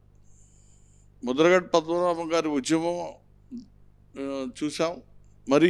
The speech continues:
ఈరోజు జరుగుతున్నటువంటి కాపుల మీద సీట్లు రానియకుండా, ఎక్కడ కూడా కాపు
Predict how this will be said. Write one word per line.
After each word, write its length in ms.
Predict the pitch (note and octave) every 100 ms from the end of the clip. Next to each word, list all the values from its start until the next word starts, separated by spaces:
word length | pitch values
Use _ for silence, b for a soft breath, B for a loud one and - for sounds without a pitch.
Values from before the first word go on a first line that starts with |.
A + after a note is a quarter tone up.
| F3+
ఈరోజు 300 | E3+ F3 G3
జరుగుతున్నటువంటి 840 | F3 F3+ F3+ F3 F3 D#3+ E3 D#3+ D3+
కాపుల 520 | - C#3+ E3 F3 F3
మీద 360 | D#3+ C#3+ C#3 A#2+ - _ _ _ _ _ _ _ _ -
సీట్లు 460 | - F3+ F#3+ G#3+
రానియకుండా, 840 | F3+ D3+ D3+ D3+ D3+ C3+ C#3 D3+ - _ _ _ _ _ A#2
ఎక్కడ 380 | A#2 A#2+ F3+
కూడా 300 | F3+ F3 F3+
కాపు 680 | F3+ - D3+ E3 F3 E3+ C3